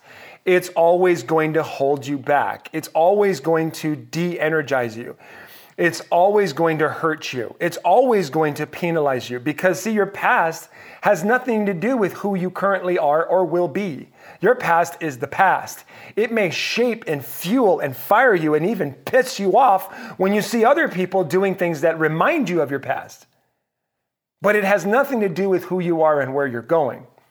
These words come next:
What has, what that has to do is futuristic. Now, I'm gonna give you futuristics a big heads up on this one, and then I'm gonna wrap up on this one.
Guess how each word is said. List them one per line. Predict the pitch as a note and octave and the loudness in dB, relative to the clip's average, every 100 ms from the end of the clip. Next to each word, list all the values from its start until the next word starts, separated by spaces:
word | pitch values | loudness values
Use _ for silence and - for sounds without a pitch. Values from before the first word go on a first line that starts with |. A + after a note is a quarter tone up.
| - _ - | -20 _ -10
What | D3 E3 E3 | 2 2 4
has, | F#3+ A3+ G#3 F#3+ | 2 2 0 0
what | F#3+ F#3+ F3+ | 0 0 2
that | A#3+ D#4+ | 4 4
has | F#3 E3+ | 2 0
to | D#3+ | -2
do | C#3 D3+ D3+ | -4 -4 -2
is | D#3+ C#3 | -4 -4
futuristic. | - D#3 C#3+ C#3+ C3+ - - - _ | -6 -8 -6 -4 -6 -6 -12 -14 _
Now, | C3 D3 A2 - - - _ _ _ _ | -2 -2 -2 -8 -20 -20 _ _ _ _
I'm | C#3+ | -6
gonna | E3+ | -4
give | C#3+ F3 E3+ | 0 0 0
you | E3 F3 | 0 -2
futuristics | - F3+ - D#3+ D#3+ - D3+ C#3 | -2 -6 -4 -2 -2 -4 -4 -4
a | B2+ | -4
big | B2 D#3+ E3+ E3 | -2 0 0 0
heads | C#3 D3+ C#3 | -2 -2 0
up | D3+ D3 | 0 0
on | C3+ C3 | -2 -2
this | B2+ - | -6 -6
one, | B2+ B2 | -8 -6
and | B2 | -4
then | C3 | -2
I'm | C3+ | -2
gonna | B2 | 0
wrap | B2+ B2 | 0 0
up | B2+ A#2 | -2 -4
on | |
this | A#2+ A2 | -8 -10
one. | - - | -12 -16